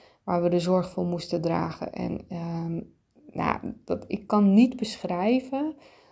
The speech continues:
hoe dat was en wat dat, wat dat deed op zo'n moment. En ook wanneer we haar toen 's nachts, want we kwamen echt 's avonds laat pas aan, afleverden bij haar ouders,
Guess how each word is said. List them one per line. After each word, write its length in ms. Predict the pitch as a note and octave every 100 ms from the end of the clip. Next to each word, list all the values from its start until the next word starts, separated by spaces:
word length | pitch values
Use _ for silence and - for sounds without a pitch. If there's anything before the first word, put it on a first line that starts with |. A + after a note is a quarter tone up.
| _
hoe 200 | - G3+
dat 240 | F#3+ F3+
was 680 | E3+ D#3+ E3+ A#3 C4 - - _
en 260 | F#3+ F3+
wat 140 | F3 E3+
dat, 320 | E3+ E3 - _ _ _
wat 240 | - F3+ F3+
dat 220 | E3+ D3+
deed 280 | F3 G3+ G#3+
op 140 | -
zo'n 280 | - E3+ E3+
moment. 440 | E3 E3 F3 F3+
En 220 | F#3+ F#3+
ook 260 | - F#3+ F#3+
wanneer 460 | F3+ E3+ F3 E3+ F3
we 80 |
haar 380 | F3 E3 E3+ E3+
toen 360 | E3 E3+ E3+ E3 - - _ _
's 160 | -
nachts, 360 | F3+ E3+ G3 -
want 120 | -
we 100 | D3+
kwamen 280 | - E3+ -
echt 140 | -
's 60 | -
avonds 280 | F3+ F#3+ -
laat 220 | F3+ -
pas 200 | F3+ F3+
aan, 400 | F#3 F3+ F3+ F3 - _
afleverden 1040 | - F#3 G3 - - - F#3+ F#3+ F#3 E3 E3
bij 180 | F3
haar 240 | E3+ D#3 D#3
ouders, 580 | F#3+ G3+ G#3+ A3 A3